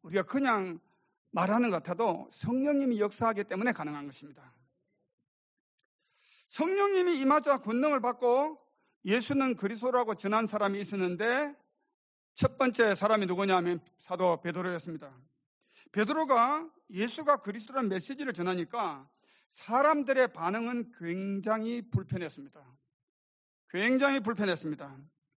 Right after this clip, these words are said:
당황했습니다. 사도행전 이 장 삼십칠 절에 보면은 그들이 이 말을 듣고 마음에 찔려 베드로와 다른 사도들에게 물어 이르되, "형제들아, 우리가 어찌할꼬 하거늘?" 그랬습니다. 여러분 보십시오. 성령이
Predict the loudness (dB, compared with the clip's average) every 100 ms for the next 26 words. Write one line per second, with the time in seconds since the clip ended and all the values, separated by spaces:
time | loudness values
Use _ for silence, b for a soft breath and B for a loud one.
0 | _ _ _ -2 2 4 2 -2 -6 -8
1 | -12 -16 -20 _ _ _ -8 -4 -2 -2
2 | -2 -4 -4 0 0 -2 -8 -8 -10 -12
3 | -8 -4 -2 -2 -2 -2 -4 b b -8
4 | -2 -2 -2 -2 0 0 -4 -6 -2 0
5 | 0 -2 -8 -12 -2 -2 -2 -6 -4 0
6 | 2 0 0 -8 -8 -10 -12 -8 -8 -4
7 | -6 -4 -4 -4 -4 -4 -6 b b b
8 | 0 0 2 2 2 0 -2 -2 0 2
9 | -2 -2 2 4 4 2 4 6 4 2
10 | 4 4 2 -2 -10 -14 -18 -14 -12 -10
11 | -10 -14 -18 -20 -20 _ _ _ _ _
12 | _ _ _ _ -4 2 4 4 4 4
13 | 2 0 -6